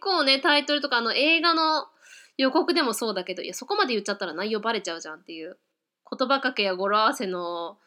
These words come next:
賢さのかけらもないみたいな。<laughs> なんかもう、訳すのめんどくさくなっちゃったんですかみたいな感じだけどね。私だったら、モーティーナイトランどうするかな。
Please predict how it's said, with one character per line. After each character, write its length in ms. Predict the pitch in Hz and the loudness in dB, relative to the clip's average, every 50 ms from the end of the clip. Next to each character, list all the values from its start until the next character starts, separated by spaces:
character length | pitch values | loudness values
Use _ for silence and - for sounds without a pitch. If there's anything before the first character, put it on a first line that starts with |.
| _ _ _ _ _ | _ _ _ _ _
賢 320 | - 240 254 - - 262 | -4 -4 -4 -2 -4 -2
さ 80 | 254 247 | -4 -4
の 120 | 202 156 | -4 -4
か 120 | - - - | -8 -8 -4
け 80 | 202 | -2
ら 120 | 190 190 190 | -2 0 0
も 100 | 185 185 | -2 -2
な 100 | 180 175 | -4 -4
い 40 | - | -4
み 80 | 196 208 | -4 -4
た 80 | - | -4
い 20 | - - - 294 - | -6 -4 -6 -6 -6
な。 100 | - - - - - - - - - - 247 214 - - - 392 302 - | -6 -8 -8 -10 -10 -10 -10 -10 -6 -6 -6 -6 -6 -10 -10 -10 -10 -4
<laughs> 80 | - 214 | -2 -2
な 40 | 208 | 0
ん 20 | 208 | 0
か 60 | 208 | 0
も 220 | 196 196 190 180 | 2 2 2 4
う、 120 | 175 175 175 | 4 4 4
訳 220 | 185 - - - | 2 2 2 0
す 80 | - 392 | 0 0
の 60 | 247 | 2
め 100 | 214 208 | 2 2
ん 40 | 226 | 0
ど 60 | 269 | 0
く 60 | - | -2
さ 100 | - 294 | -2 0
く 60 | 311 | 2
な 80 | 302 339 | 2 2
っ 40 | 339 | 2
ち 60 | 320 | 0
ゃ 20 | 294 | -2
っ 20 | |
た 100 | 220 196 | -2 -2
ん 40 | 185 | -2
で 100 | 170 185 | -2 -4
す 60 | - | -4
か 100 | 196 185 | -4 -4
み 120 | 180 180 | -4 -4
た 120 | 170 160 160 | -6 -8 -10
い 60 | 160 | -10
な 180 | 156 165 - - _ _ - - - - _ _ _ _ _ _ | -12 -14 -16 -18 _ _ -20 -20 -20 -20 _ _ _ _ _ _
感 240 | - - 180 170 165 | -12 -10 -10 -8 -8
じ 80 | 160 160 | -10 -10
だ 180 | 160 160 156 | -10 -10 -12
け 120 | - 156 - | -12 -16 -20
ど 100 | - 156 | -18 -18
ね。 160 | 160 170 160 | -16 -16 -14
私 240 | 160 - - - - | -14 -12 -10 -8 -4
だ 100 | 330 370 | -4 -4
っ 60 | 370 - _ _ _ | -6 -6 _ _ _
た 100 | - 277 | -2 0
ら、 360 | 262 247 233 226 214 208 - - _ _ _ _ _ _ _ _ _ - 208 - 208 | 0 0 0 -2 -4 -6 -8 -12 _ _ _ _ _ _ _ _ _ -20 -20 -16 -12
モ 240 | 202 202 208 214 214 | -10 -10 -8 -10 -10
ー 20 | |
テ 80 | 214 220 | -8 -8
ィ 40 | |
ー 40 | 208 | -8
ナ 160 | 202 202 196 | -6 -6 -8
イ 80 | 190 196 | -8 -10
ト 100 | 202 202 | -12 -12
ラ 180 | 196 185 180 165 | -10 -10 -10 -10
ン 140 | 160 160 175 _ _ _ | -12 -16 -20 _ _ _
ど 80 | 180 | -20
う 60 | 175 | -16
す 100 | - - - | -16 -16 -16
る 80 | 170 | -16
か 140 | 170 - 156 | -18 -18 -20
な。 240 | 156 160 160 156 160 | -20 -20 -20 -20 _